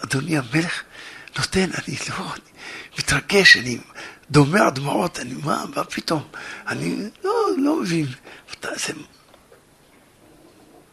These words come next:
תשמע, אומר לו, תגיד, מה אתה רוצה לבזות אותי? מה אתה רוצה שאני אכתוב?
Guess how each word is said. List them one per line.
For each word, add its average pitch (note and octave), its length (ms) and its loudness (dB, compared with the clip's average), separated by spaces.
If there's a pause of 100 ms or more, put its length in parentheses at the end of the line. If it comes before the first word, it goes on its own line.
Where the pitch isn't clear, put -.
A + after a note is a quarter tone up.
(1700)
תשמע, C#3+ 400 2 (1120)
אומר F#3+ 200 6
לו, F3 120 8
תגיד, D3+ 420 2 (1300)
מה F#3+ 180 10
אתה - 180 6
רוצה D3+ 260 6
לבזות C3+ 500 2
אותי? E3 280 -6 (1300)
מה G#3 160 10
אתה A3 160 10
רוצה C#3 220 6
שאני C3 300 6
אכתוב? A2+ 320 -6